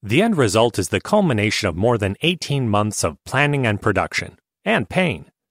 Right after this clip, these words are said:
but it's also the beginning. Because while Netflix already pioneered the art of nonlinear television, the company is bent on doing the same for interactive storytelling.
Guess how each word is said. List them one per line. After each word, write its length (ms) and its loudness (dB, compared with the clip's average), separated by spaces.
but 120 4
it's 160 0
also 240 4
the 100 -2
beginning. 480 -2
Because 320 0
while 160 2
Netflix 460 2
already 260 4
pioneered 500 0
the 140 0
art 180 4
of 120 -2
nonlinear 720 2
television, 600 -2
the 100 -6
company 300 0
is 120 -2
bent 300 2
on 140 2
doing 240 2
the 80 0
same 280 0
for 160 0
interactive 480 0
storytelling. 680 -2